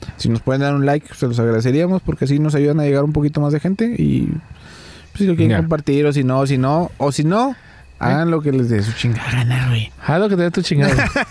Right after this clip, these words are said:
Speaker 1: <laughs>
Speaker 2: Mira, espérate.
Speaker 1: ¿Cuál va a ser
Speaker 2: No,
Speaker 1: la
Speaker 2: eh, eh, chócala. Va, chócala fuerte. Espérate, ahora, espérate. Así, no, pon tus dedos. Un dedo, el otro, el dedo gordo. Que bajarla para atrás. Sí.
Speaker 1: Ah, ok.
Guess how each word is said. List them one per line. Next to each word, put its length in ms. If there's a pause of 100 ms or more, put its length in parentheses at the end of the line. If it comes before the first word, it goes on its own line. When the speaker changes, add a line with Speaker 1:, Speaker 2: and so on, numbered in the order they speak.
(120)
Speaker 1:
<laughs> 360
Speaker 2:
Mira, 180
espérate. 300
Speaker 1:
¿Cuál 140
va 40
a 40
ser 140
Speaker 2:
No, 140
Speaker 1:
la 140
Speaker 2:
eh, 160
eh, 280
chócala. 320 (460)
Va, 180 (100)
chócala 200
fuerte. 220 (680)
Espérate, 300
ahora, 340
espérate. 320 (160)
Así, 320
no, 260
pon 120
tus 100
dedos. 300 (280)
Un 100
dedo, 220
el 80
otro, 160
el 60
dedo 120
gordo. 220 (560)
Que 80
bajarla 240
para 200
atrás. 100 (560)
Sí. 80 (580)
Speaker 1:
Ah, 120
ok. 100